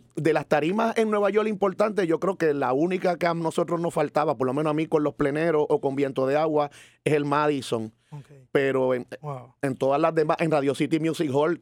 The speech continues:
Speaker 1: eh, acompañamos a un,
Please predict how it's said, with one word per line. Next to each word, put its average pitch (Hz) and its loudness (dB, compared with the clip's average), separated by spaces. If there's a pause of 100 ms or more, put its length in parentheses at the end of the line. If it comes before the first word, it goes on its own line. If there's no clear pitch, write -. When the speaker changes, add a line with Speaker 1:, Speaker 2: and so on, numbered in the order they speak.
Speaker 1:
eh, 127 0
acompañamos 131 0
a 127 -2 (440)
un, 160 -2